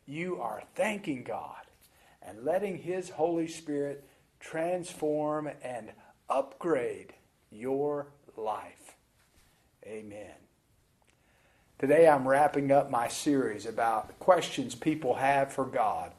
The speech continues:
We've said that in the midst of the living of everyday life,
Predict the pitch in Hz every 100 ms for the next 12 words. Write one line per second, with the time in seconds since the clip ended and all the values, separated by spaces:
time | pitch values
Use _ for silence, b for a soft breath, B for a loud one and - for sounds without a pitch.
0 | - B B B - 254 - - 226 185
1 | 175 180 170 165 214 214 - 156 - B
2 | B B B 123 131 139 139 139 196 214
3 | 196 147 156 185 185 165 156 147 180 190
4 | -